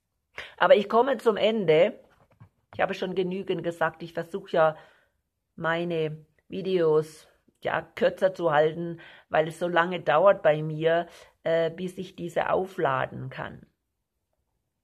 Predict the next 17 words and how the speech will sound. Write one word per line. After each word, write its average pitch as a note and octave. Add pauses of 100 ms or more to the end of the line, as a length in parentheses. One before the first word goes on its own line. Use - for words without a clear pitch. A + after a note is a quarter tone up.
(1200)
Ja, C4+
meine F#3+
Lieben, F3
ich G#3
komme A3
zum G3
Ende. F#3+
Ich F3+
habe F#3
halt F#3
gedacht, F3
es E3+
ist -
sehr F3
wichtig, F3+
dass D#3+
ich E3+